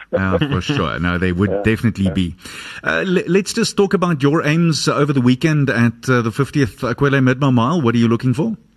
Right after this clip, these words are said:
Speaker 1: Um, I, well, it, it, there's,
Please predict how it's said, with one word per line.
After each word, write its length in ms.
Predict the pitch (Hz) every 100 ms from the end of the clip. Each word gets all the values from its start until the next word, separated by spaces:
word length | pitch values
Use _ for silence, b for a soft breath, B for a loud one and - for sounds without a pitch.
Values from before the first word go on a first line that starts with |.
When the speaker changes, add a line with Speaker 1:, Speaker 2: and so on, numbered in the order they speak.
| _ _ _ _ _ _ _ _ _ -
Speaker 1:
Um, 260 | 135 160 -
I, 100 | - -
well, 400 | 170 214 196 -
it, 140 | 151 135 -
it, 180 | 151 143
there's, 160 | 156